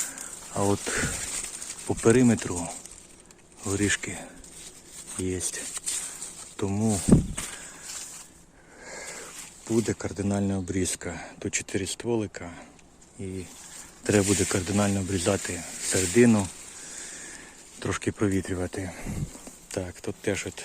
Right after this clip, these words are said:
такий подорожник. Косив тримером і думаю, ну як отаку красу і скосить. Він нікому не мішає тут, а от дерев далеченько. Від стежки теж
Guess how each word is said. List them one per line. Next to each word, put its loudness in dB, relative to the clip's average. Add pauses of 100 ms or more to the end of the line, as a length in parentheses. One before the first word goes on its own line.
(120)
такий -10
подорожник. 0 (560)
Косив 4
тримером 6 (160)
і -2 (520)
думаю, -4
ну 4
як 6
отаку -2 (420)
красу 0 (1080)
і -4
скосить. -6
Він 2
нікому 4
не 4
мішає 4
тут, -4
а -8 (880)
от -6
дерев 4
далеченько. 2 (840)
Від 0
стежки 2
теж -2